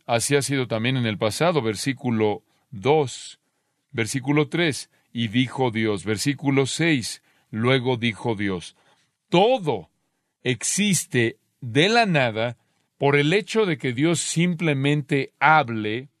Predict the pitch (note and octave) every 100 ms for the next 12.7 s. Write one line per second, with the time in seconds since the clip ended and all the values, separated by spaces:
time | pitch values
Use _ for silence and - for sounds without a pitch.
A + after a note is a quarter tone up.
0 | _ G#2+ B2 A2 C3 C3+ A#2 B2+ - -
1 | A#2 - A#2 G2+ - F2+ - _ _ _
2 | _ _ C3 C3 F3 B2+ D3+ C#3 G3 D3
3 | C3+ B2 B2+ C3 A2 A2+ A#2+ A#2 A2 G#2
4 | - A2+ A2+ E3 A#2 _ _ _ C3 C#3
5 | C#3 D3 F3 E3 D3+ F#3+ F#3+ D3+ C3+ C3+
6 | C#3+ C3+ B2+ E3 B2+ A#2 A#2 - C#3 A#2+
7 | A2+ - C#3+ A2+ G#2+ A#2+ A#2+ A#2+ - B2+
8 | D#3+ E3 - _ _ _ _ C3+ D#3+ C#3
9 | D#3 C#3+ - A3+ G3+ C#3 C#3 C3 C#3+ C3
10 | B2+ C#3 C3+ B2 - _ - A2+ G#2+ B2+
11 | C3+ B2 B2 B2 - _ _ G#2+ A#2 B2
12 | B2+ - A#2+ A2+ A2+ A2+ F#2+